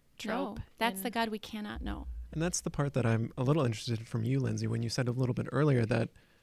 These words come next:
Speaker 3: you feel like you gravitate more towards the first and the third article because you can, you can, uh, you gravitate towards God or the Spirit. But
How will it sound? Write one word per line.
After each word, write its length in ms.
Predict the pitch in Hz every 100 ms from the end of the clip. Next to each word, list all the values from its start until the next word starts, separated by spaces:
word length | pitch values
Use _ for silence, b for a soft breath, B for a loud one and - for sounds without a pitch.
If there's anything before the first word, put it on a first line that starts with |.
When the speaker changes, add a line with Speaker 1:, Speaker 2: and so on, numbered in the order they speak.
| b b
Speaker 3:
you 140 | 143
feel 220 | 135 165
like 160 | 151 139
you 80 | 120
gravitate 600 | 123 120 120 120 113 -
more 220 | 120 117
towards 320 | - 113 101
the 100 | -
first 400 | - 117 110 -
and 80 | 110
the 80 | 110
third 240 | 147 160
article 360 | 127 110 - 110
because 480 | 117 - 113 107 123
you 100 | 113
can, 260 | 190 190 - b b b b b _ -
you 160 | 131
can, 340 | 117 113 104 - 120
uh, 100 | 113
you 100 | 135
gravitate 400 | 127 127 110 117
towards 240 | 113 110 -
God 260 | 120 110
or 160 | 117 151
the 80 | 139
Spirit. 420 | - - - - - b b b b b b b -
But 240 | 135 120